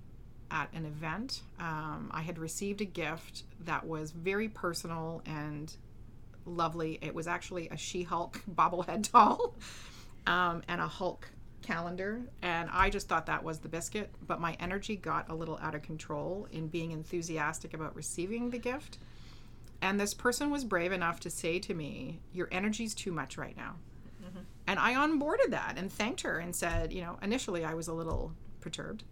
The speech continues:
Speaker 2: Mm-hmm.
Speaker 1: but then I went, "You know what? She's absolutely right." And I need to be conscious of how my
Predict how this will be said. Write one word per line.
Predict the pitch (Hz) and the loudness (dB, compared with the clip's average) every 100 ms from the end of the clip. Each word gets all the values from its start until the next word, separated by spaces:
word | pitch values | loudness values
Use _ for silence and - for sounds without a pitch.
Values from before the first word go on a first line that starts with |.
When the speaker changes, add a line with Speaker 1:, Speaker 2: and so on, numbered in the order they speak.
| - | -8
Speaker 2:
Mm-hmm. | 190 | 0
Speaker 1:
but | 196 | 2
then | 196 196 | 4 2
I | 202 | 4
went, | 208 196 | 2 2
"You | |
know | 220 339 | 0 0
what? | 359 453 | 0 -2
She's | - 285 | -4 -2
absolutely | 339 - 285 254 208 | 0 0 -2 -2 0
right." | 196 254 - - - - - 175 | -2 -2 -8 -12 -14 -14 -10 -4
And | 175 | -2
I | |
need | 175 180 196 | 0 -2 -2
to | |
be | 214 220 | -2 -2
conscious | - 226 220 269 165 160 190 - - 175 | -2 2 2 0 -2 -4 -6 -10 -6 0
of | 170 160 165 175 - - - - - - - - | 2 2 0 -4 -10 -14 -16 -14 -16 -16 -16 -14
how | - 180 | 0 2
my | 180 175 | 4 2